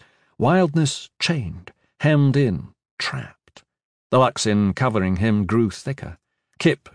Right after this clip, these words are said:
gathered his feet beneath himself and stood, roaring. He was crazy. He was crazy, and he felt great. He smashed a green forearm into a wide-eyed man holding a sword. It flung the man back.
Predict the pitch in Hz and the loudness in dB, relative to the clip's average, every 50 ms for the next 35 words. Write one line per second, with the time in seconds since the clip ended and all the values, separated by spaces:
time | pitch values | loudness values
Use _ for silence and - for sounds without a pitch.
0 | _ _ - 123 123 120 117 110 92 113 120 104 - - - 123 107 - - 110 | _ _ -2 0 2 2 2 2 2 2 0 0 0 -2 -2 -2 -2 -2 -2 -2
1 | 104 113 117 113 - - 104 101 - - 107 107 101 - - 104 104 - - - | 0 0 0 0 -2 -2 -2 -2 -2 -2 -2 -4 -4 -4 -4 -4 -4 -4 -4 -6
2 | - 107 104 101 92 - - _ _ _ _ _ - - 101 110 113 95 92 87 | -4 -2 -2 -2 -4 -6 -10 _ _ _ _ _ -10 -6 -4 -2 -2 -2 -4 -4
3 | 80 78 73 76 87 _ _ _ _ _ _ _ _ _ _ _ _ _ - - | -6 -8 -10 -12 -16 _ _ _ _ _ _ _ _ _ _ _ _ _ -6 -4
4 | 101 95 101 - - - 127 123 117 - - - 87 _ _ _ _ _ _ _ | -2 -2 -4 -6 -8 -8 -8 -8 -8 -8 -12 -16 -20 _ _ _ _ _ _ _
5 | _ _ _ _ _ _ _ _ - 139 156 180 185 202 - - - 190 175 147 | _ _ _ _ _ _ _ _ 0 4 4 6 6 4 4 2 2 4 4 4
6 | 135 110 127 139 110 123 120 117 123 123 - - 143 147 160 - - _ _ - | 4 2 0 0 0 0 -2 0 -2 -2 -2 -2 -4 -4 -4 -6 -14 _ _ -10
7 | - 107 107 104 90 73 - _ - - - _ _ _ _ _ _ - 131 123 | -4 -2 -2 -2 -2 -6 -10 _ -20 -20 -20 _ _ _ _ _ _ 0 0 2
8 | - 143 143 131 117 104 - - 123 104 123 135 131 123 113 101 - 147 135 120 | 4 2 2 2 2 -2 -2 -2 0 2 2 2 2 2 0 0 0 0 0 0
9 | 107 98 92 98 104 107 95 107 104 104 98 113 127 127 123 120 113 110 110 107 | 0 0 0 0 0 0 0 0 0 0 0 0 0 0 0 0 0 0 0 -2
10 | 92 101 117 117 117 117 117 98 - 127 123 110 113 107 101 92 - - 127 110 | -2 -2 -2 -2 0 -2 -2 -2 -2 -4 -2 -2 -2 -2 -4 -4 -4 -6 -4 -4
11 | 92 87 87 87 _ - _ _ _ _ - - 135 - - 156 160 156 147 135 | -4 -4 -6 -6 _ -18 _ _ _ _ -4 -4 -2 0 2 2 4 6 4 4
12 | 117 127 123 123 120 120 120 117 117 113 123 120 95 - - - - - | 4 4 2 2 2 2 2 0 0 -2 -4 -6 -8 -10 -16 -20 -20 -20